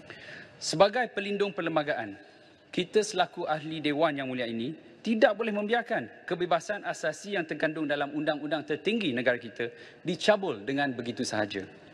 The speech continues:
Bukan setakat Mustafa Akil yang tertindas, malah rakyat kita juga sering dimangsakan.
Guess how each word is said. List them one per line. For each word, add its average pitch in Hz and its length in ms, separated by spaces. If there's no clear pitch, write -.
Bukan 180 240
setakat 202 400
Mustafa 190 400
Akil 196 480
yang 160 160
tertindas, 120 560
malah 180 320
rakyat 196 480
kita 196 240
juga 175 240
sering 190 320
dimangsakan. 180 880